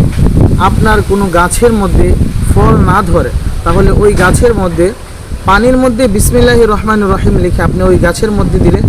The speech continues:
ওই গাছে ফল ধরবে ইনশাআল্লাহ। এবং যদি কোনো কাগজের মধ্যে তেরো বার বিসমিল্লাহির রহমানির রহিম পড়ে কোনো বাগানের মধ্যে ঝুলিয়ে দেন, তাহলে ওই বাগানের মধ্যে অধিক ফল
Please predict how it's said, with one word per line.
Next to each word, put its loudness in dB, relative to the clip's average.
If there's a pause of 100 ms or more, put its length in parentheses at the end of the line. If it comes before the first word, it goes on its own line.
(240)
ওই 0
গাছে 0 (120)
ফল -2
ধরবে 0
ইনশাআল্লাহ। -4 (340)
এবং 0
যদি -2 (380)
কোনো -2
কাগজের 0
মধ্যে 0 (140)
তেরো 0
বার 0
বিসমিল্লাহির 0
রহমানির -4
রহিম -4
পড়ে 0 (340)
কোনো -4
বাগানের 0
মধ্যে 0
ঝুলিয়ে 0
দেন, -2 (260)
তাহলে -2
ওই 2
বাগানের -2
মধ্যে -2 (280)
অধিক 0 (220)
ফল 0